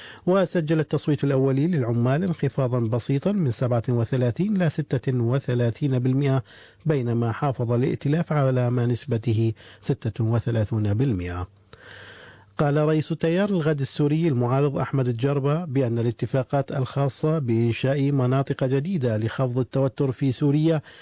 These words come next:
برعاية مصرية ليست موجهة ضد أي طرف إقليمي. وكانت روسيا قد أعلنت الأسبوع الماضي أنها وافقت على إنشاء منطقة ثالثة لخفض التوتر في سوريا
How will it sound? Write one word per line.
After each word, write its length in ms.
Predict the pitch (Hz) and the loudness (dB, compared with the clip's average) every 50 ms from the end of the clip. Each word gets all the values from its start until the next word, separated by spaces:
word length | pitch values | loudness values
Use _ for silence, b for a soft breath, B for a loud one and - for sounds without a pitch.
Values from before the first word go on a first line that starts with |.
| B B - | B B -2
برعاية 480 | 170 185 180 175 160 151 170 165 147 131 - | 0 2 2 2 2 2 2 2 2 0 0
مصرية 680 | 131 117 120 123 117 - 143 143 147 151 151 151 139 B B B B B - | 0 0 0 0 0 0 0 2 2 4 2 2 0 B B B B B -2
ليست 460 | 127 131 135 120 - - 131 120 - | 0 0 0 0 0 -2 -2 0 0
موجهة 600 | 123 123 127 127 120 113 131 120 127 127 120 - | 2 2 2 0 0 0 0 0 2 2 0 0
ضد 280 | 123 120 127 117 113 127 | -2 -2 -2 0 0 0
أي 260 | 127 135 123 120 123 | 0 0 0 0 0
طرف 320 | - - 123 117 107 - | 0 0 0 0 0 -2
إقليمي. 580 | 120 117 120 - - 131 127 127 120 107 95 - B B B B B B B B B - | -2 -2 -2 -2 0 0 0 2 0 -2 -4 -8 B B B B B B B B B -2
وكانت 480 | 165 165 160 - 202 208 202 190 - | 0 0 0 0 0 0 0 0 0
روسيا 360 | 180 180 170 - - 175 170 | 0 0 0 0 0 0 0
قد 240 | 160 - - 117 113 | 0 0 -2 -2 0
أعلنت 420 | 123 120 123 127 127 139 - - - | 0 2 2 2 2 2 0 0 -2
الأسبوع 400 | 113 117 - - 127 123 120 123 | -2 -2 -2 -2 -2 0 0 2
الماضي 500 | 120 127 131 135 135 135 156 170 190 B B B B B B - | 2 2 2 0 0 0 0 0 -2 B B B B B B 0
أنها 320 | 190 185 175 165 151 160 | 0 2 2 2 2 2
وافقت 560 | 160 151 143 139 - - 139 - - 147 - 120 | 2 2 2 0 0 -2 -4 -2 -2 -2 -2 -2
على 280 | 113 120 120 123 120 | -2 0 0 0 0
إنشاء 440 | 123 117 110 - - 131 131 165 196 | 0 -2 -2 0 0 0 0 0 0
منطقة 640 | 170 135 120 113 - - - - 127 - 139 131 127 113 | 0 0 0 -2 -2 -2 -2 -2 -2 0 0 0 -2 -2
ثالثة 520 | - 135 131 139 143 156 147 - 208 214 226 | -2 0 0 2 0 0 -2 -2 -2 -2 0
لخفض 400 | 202 170 143 - 139 123 120 120 | 0 0 0 0 -2 -2 0 0
التوتر 540 | 123 110 - 127 123 131 - - 180 180 165 | -2 0 0 0 0 0 0 0 -2 -2 -2
في 180 | - 175 151 | 0 0 0
سوريا 520 | 139 - 170 170 185 180 139 110 104 - | 0 2 2 2 2 2 2 0 0 -2